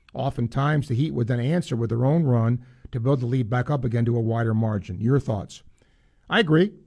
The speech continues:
I, I think he's very good at that. And I, I think the key to that, however, is his team responding. A coach looks great when a team responds.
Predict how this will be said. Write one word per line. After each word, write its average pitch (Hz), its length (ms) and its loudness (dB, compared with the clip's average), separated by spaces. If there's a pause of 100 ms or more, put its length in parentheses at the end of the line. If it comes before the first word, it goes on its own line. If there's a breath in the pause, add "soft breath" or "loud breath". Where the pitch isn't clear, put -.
(1400)
I, 147 300 0
I 147 40 4
think 151 180 2
he's 135 160 0
very 135 200 2
good 123 200 2
at 156 140 -4
that. 175 260 0 (600)
And 143 360 0 (400)
I, - 400 -6
I 147 100 2
think 165 340 -2
the 135 100 -2
key 277 460 -2
to 147 200 2
that, 117 380 -4 (560)
however, 120 640 0 (1120)
is 139 600 2 (340)
his 185 200 4
team 170 280 4
responding. 127 640 2 (1300)
A - 100 2
coach - 480 4
looks 170 300 2
great 165 580 2 (600)
when 156 100 0
a 139 80 2
team 170 340 4
responds. 131 680 2